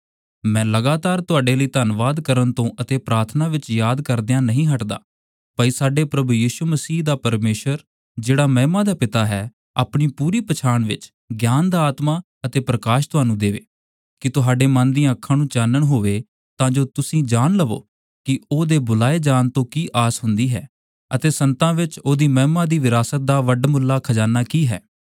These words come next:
ਉਸ ਦੀ ਸਮਰੱਥਾ ਸਾਡੇ ਵਿਸ਼ਵਾਸ ਕਰਨ ਵਾਲਿਆਂ ਦੇ ਲਈ ਬਹੁਤ ਮਹਾਨ ਹੈ। ਇਹ ਸਭ ਉਸ ਦੀ ਵੱਡੀ ਸ਼ਕਤੀ ਦੇ ਕਾਰਜ ਅਨੁਸਾਰ ਹੈ, ਜਿਹੜਾ ਉਹਨੇ ਮਸੀਹ ਵਿੱਚ ਕੀਤਾ, ਜਦ ਉਸ ਨੂੰ ਮੁਰਦਿਆਂ ਵਿੱਚੋਂ ਜਿਉਂਦਾ ਕੀਤਾ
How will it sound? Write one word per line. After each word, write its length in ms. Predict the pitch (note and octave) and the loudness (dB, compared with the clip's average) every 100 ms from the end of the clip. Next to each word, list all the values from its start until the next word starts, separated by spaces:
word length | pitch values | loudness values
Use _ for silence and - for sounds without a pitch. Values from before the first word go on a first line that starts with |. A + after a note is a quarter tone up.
| _ _ - | _ _ -2
ਉਸ 180 | D3+ F3 | -2 0
ਦੀ 120 | G#3+ | -4
ਸਮਰੱਥਾ 560 | G#3 A#2 G#2 G#2+ G#2 - _ _ _ _ | -2 0 0 -2 -4 -4 _ _ _ _
ਸਾਡੇ 300 | - C3+ D#3+ | 0 2 2
ਵਿਸ਼ਵਾਸ 500 | C#3+ A#2+ A2+ C#3 G3+ | 2 0 0 0 0
ਕਰਨ 220 | - E3+ | -2 0
ਵਾਲਿਆਂ 300 | D#3+ C#3 C#3+ | 2 2 4
ਦੇ 100 | D3 | 2
ਲਈ 120 | C#3+ | 0
ਬਹੁਤ 320 | C#3+ B2 F#3 F3+ | 0 0 0 0
ਮਹਾਨ 340 | A#2 A#2 E3+ | 0 2 2
ਹੈ। 160 | C3 F2 _ _ _ _ - | 0 -4 _ _ _ _ -2
ਇਹ 120 | E3 | 0
ਸਭ 340 | D#3+ - F3 F3 | 0 0 0 0
ਉਸ 240 | D3+ D#3 | -2 0
ਦੀ 100 | D#3 | 2
ਵੱਡੀ 280 | C#3+ A2 D#3+ | 2 2 0
ਸ਼ਕਤੀ 320 | E3+ D3 E3 | -2 -4 -2
ਦੇ 120 | D#3 | -2
ਕਾਰਜ 360 | - A#2 B2 C#3+ | 0 0 0 0
ਅਨੁਸਾਰ 360 | D#3+ C#3 B2 A2+ | 0 0 0 0
ਹੈ, 200 | G#2+ - _ _ _ - | -4 -12 _ _ _ -6
ਜਿਹੜਾ 340 | A2+ C3+ E3 | 0 2 2
ਉਹਨੇ 440 | E3+ C#3 C#3 C#3+ D3 - _ | 2 2 2 2 0 -6 _
ਮਸੀਹ 400 | B2 A#2+ - F#3 | -2 0 0 0
ਵਿੱਚ 180 | A3 G#3+ | 0 -2
ਕੀਤਾ, 460 | - A#2+ - A2 A2 _ - | -4 -4 0 -2 -2 _ -2
ਜਦ 200 | D3 E3 | 0 2
ਉਸ 180 | D#3+ E3 | 2 2
ਨੂੰ 140 | D#3+ | 2
ਮੁਰਦਿਆਂ 340 | C3 B2+ E3+ | 2 2 2
ਵਿੱਚੋਂ 240 | G3 D#3 C3+ | 0 2 0
ਜਿਉਂਦਾ 340 | A#2 A#2 D3+ | 2 2 2
ਕੀਤਾ 360 | F#3 A2+ - | 0 -4 -6